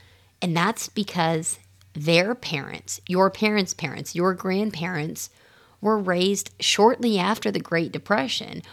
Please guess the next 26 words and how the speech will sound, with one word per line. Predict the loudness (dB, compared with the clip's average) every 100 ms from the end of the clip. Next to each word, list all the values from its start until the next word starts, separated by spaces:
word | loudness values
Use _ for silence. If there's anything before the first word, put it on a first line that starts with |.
| -10
where | -4 -4
things | -2 -2 -2 -4
truly | -8 -4 0 0 0 0 0
were | 0 2 4 2 2
scarce. | 0 0 0 -2 -2 -10 -10 -12 -14 -10
They | 0 2 2
literally | 4 4 4 4 4
did | 4 2 2
not | 2 0
have | 0 2 2 0 0
access | 2 2 0 -2 0 0 -2
to | -6
more. | -6 -6 -8 -8 -10 -8
For | 0 2
some | 4 4
people, | 4 2 4 4
yes, | 6 4 4 0 -2 -4 -18 _ _ -2
you | 2
know, | 2
right | 4 6 6
after | 4 2
the | 0
Great | 0 0
Depression, | -2 -4 -2 0 -2 -2 -8 -6
for | 0 2
some | 4 4 6 4